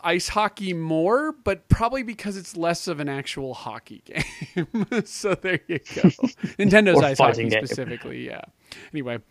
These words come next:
Speaker 1: and it wasn't on the Game Boy, so he wins there. Uh, number seven,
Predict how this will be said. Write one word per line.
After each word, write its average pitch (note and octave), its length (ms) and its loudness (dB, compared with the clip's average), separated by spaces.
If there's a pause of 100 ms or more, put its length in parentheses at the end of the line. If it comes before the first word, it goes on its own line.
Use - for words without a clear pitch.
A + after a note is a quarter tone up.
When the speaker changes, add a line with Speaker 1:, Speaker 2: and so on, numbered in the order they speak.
(180)
Speaker 1:
and F#3+ 160 6
it F#3 80 6
wasn't E3 380 4
on C#3 220 0
the B2 100 -6
Game A#2+ 240 -6
Boy, B2 200 -10
so B2 280 -10
he C#3 180 -10
wins B2 280 -8
there. - 260 -16 (460)
Uh, - 60 -4
number B3+ 180 -2
seven, G#3+ 360 -2